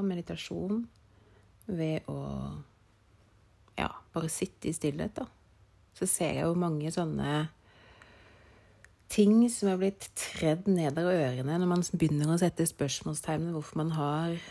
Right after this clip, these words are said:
den oppfatningen av ting, da, eller hvorfor man mener de tingene. En del av tingene var liksom vanskelig for meg å forsvare. Det var bare sånn jeg var blitt vant til, og det var sånn det skulle være.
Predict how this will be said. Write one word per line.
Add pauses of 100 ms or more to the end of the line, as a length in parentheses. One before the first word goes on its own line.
(500)
den
oppfatningen
av
ting,
da,
eller
hvorfor
man
mener
de (120)
tingene. (840)
En
del
av
tingene (720)
var
liksom
vanskelig
for
meg
å
forsvare.
Det
var
bare
sånn
jeg
var (120)
blitt
vant
til,
og
det
var
sånn
det
skulle
være.